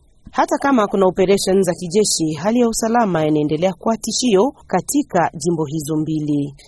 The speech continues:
Tangu kuanzishwe hali ya kuzingirwa ama etat de siege, jeshi ya D R C waliweza kudhibiti eneo nyingi ambazo zilikuwa zimetekwa na kundi za waasi wenye kumiliki silaha,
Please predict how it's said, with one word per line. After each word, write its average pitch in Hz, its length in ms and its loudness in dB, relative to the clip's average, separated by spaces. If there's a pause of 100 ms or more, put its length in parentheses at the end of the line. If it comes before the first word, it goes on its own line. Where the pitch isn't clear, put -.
(180)
Tangu 320 260 2
kuanzishwe 277 680 2
hali 170 640 0
ya 165 80 2
kuzingirwa 160 640 0
ama 151 160 0
etat 151 300 -2
de 151 80 -6
siege, 226 520 0 (500)
jeshi 175 640 4 (100)
ya 165 120 2
D 160 200 -2
R 147 120 0
C - 280 -8 (280)
waliweza 196 800 -2
kudhibiti 233 560 -4
eneo 240 240 2
nyingi 226 360 0
ambazo 202 580 0 (540)
zilikuwa 254 760 0
zimetekwa 180 1000 -2
na 165 160 -8
kundi 160 520 -4
za 147 280 -4
waasi 165 460 -6
wenye 165 280 -2
kumiliki 151 540 -4
silaha, 185 540 0